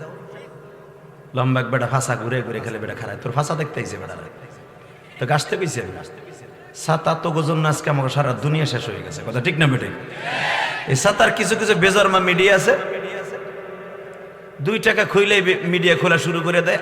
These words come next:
আর যত আছে আলেম ওলামারে বকা শুরু করে। এই যে মিজানুর রহমান আজারি, বেটা কয়দিন ধরে বাংলাদেশে আছে, দেখেন কি লাগা লাগছে বেটার পিছনে, ওরে আবার খেদায় ছাড়বে। কথা কন না কেন?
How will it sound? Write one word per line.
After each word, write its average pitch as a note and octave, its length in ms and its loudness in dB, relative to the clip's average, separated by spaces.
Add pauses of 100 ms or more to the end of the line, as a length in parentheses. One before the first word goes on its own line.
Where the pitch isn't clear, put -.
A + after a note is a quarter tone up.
আর D#3 100 4
যত F#3+ 380 4
আছে F3 240 6
আলেম D3+ 240 4
ওলামারে C#3 320 2
বকা B2+ 260 -2
শুরু A2+ 200 -4
করে। F#2+ 180 -8 (960)
এই B2+ 80 0
যে D#3 100 4
মিজানুর F#3+ 320 6
রহমান G3+ 180 6
আজারি, F3 400 6
বেটা D#3+ 160 4
কয়দিন G#3 420 4
ধরে G3+ 140 6
বাংলাদেশে D3+ 460 2
আছে, A#2 200 -2 (600)
দেখেন G3 300 4 (100)
কি C4 140 -4
লাগা A#3 240 4
লাগছে G3 400 0
বেটার E3 200 -2
পিছনে, - 640 -12 (300)
ওরে G3 80 -2
আবার B3+ 300 4
খেদায় G#3 300 0
ছাড়বে। C3+ 340 -10 (1400)
কথা F3+ 180 4
কন G3 140 4
না D#3 100 4
কেন? B2 140 2